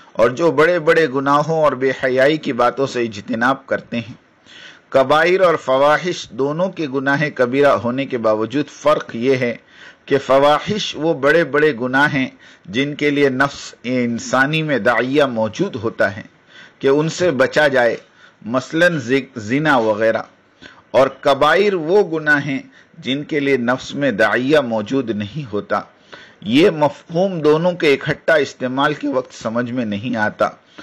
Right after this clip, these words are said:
और रहा इनका इनफरादी वजूद तो वो सब कबाइर में दाखिल हैं। "व इज़ा मा ग़ज़िबू हुम यग़फ़िरून", और जब वो गुस्से में आते हैं तो माफ़ कर देते हैं, यानी उन्होंने मकारम इखलाक, अखलाक और मुहासिन आदात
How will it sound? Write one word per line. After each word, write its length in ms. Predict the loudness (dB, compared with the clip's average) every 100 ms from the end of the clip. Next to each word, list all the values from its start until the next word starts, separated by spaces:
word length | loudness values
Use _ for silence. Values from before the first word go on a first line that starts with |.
| -20 -20 0
और 200 | 4 4
रहा 320 | 4 2 2 0
इनका 340 | -2 0 0
इनफरादी 640 | 0 -2 -2 2 2 2 -4
वजूद 400 | -6 -4 -6 -4
तो 80 | -4
वो 180 | -2 -4
सब 320 | -6 -6 -6 -2
कबाइर 400 | 0 2 4 2
में 160 | 0 0
दाखिल 380 | -2 -2 -6 -6
हैं। 180 | -8 -10 _ _ -20 -12
"व 140 | 0 0
इज़ा 420 | 2 2 4 2
मा 200 | 2 -2 0
ग़ज़िबू 540 | 0 0 -2 -2 -4
हुम 280 | -4 -6 -4
यग़फ़िरून", 720 | -2 0 -2 -2 2 4 2 -4 -20 -14 0
और 180 | 2 4
जब 160 | 4
वो 100 | 2
गुस्से 440 | 2 0 -2 -4 -4
में 120 | 2
आते 320 | 2 2 -2
हैं 180 | -4 -4
तो 100 | -6
माफ़ 320 | -4 -2 -4 -4
कर 140 | -2 -2
देते 320 | -2 -4 -2
हैं, 220 | -2 -2 -6 -20 -20 -14 -2
यानी 340 | 2 2 2 -2
उन्होंने 380 | -2 0 0 2
मकारम 540 | 0 0 2 2 0
इखलाक, 680 | -4 -8 -6 -2 2 0 -2 _ _ _ -6
अखलाक 640 | -6 -2 0 2 2 0
और 120 | -4 -4
मुहासिन 680 | -6 -4 -2 -2 -2 -6
आदात 640 | -4 0 0 2 2 0